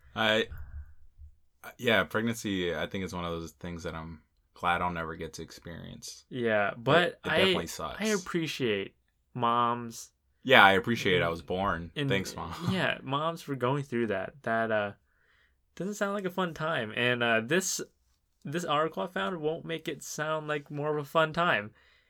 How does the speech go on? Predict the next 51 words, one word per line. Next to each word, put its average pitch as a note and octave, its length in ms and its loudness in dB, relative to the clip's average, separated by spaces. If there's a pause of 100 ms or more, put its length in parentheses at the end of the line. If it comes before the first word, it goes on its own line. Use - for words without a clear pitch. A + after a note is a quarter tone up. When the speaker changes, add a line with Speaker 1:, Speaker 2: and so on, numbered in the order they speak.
(160)
Speaker 2:
It A3 100 6
makes A3+ 180 4
it G#3 60 0
sound F3 260 6
worse, D3+ 240 6
but E3 380 4 (140)
it D3 120 6
will C#3 80 4
make B2 260 -2
us B2+ 140 -4
more A2+ 140 -4
appreciative. A2 640 -14 (1080)
Speaker 1:
But G#2+ 160 4
the G#2+ 380 8
title A#2+ 360 8
is G2+ 80 2
like, G2 240 4
"It F2+ 140 2
sucks, A2 360 2
but G2 140 0
it F#2+ 60 2
won't G2 220 -2
suck G2+ 260 0
so G2+ 200 0
bad F2+ 300 0
'cause E2+ 140 -8
we E2 100 -8
talk F#2 300 2
about D#2 360 -6
it." - 240 -12 (220)
Are F#2 60 -2
you F2+ 80 0
saying G2 260 2
that F2 320 4 (240)
it F#2 140 -4
sucks G#2+ 320 4
and F#2+ 160 0
since F2+ 160 -4
we F#2+ 100 -4
talked F#2 240 4
about F#2 260 2
it, F2+ 100 0
it E2+ 120 -4
sucks - 280 -8
more? F#2 320 -8
<laughs> - 40 -10
Speaker 2:
No, F#3+ 160 6
no, F#3 100 10
it's C#3+ 300 4
gonna A3 160 0
suck, F3 560 0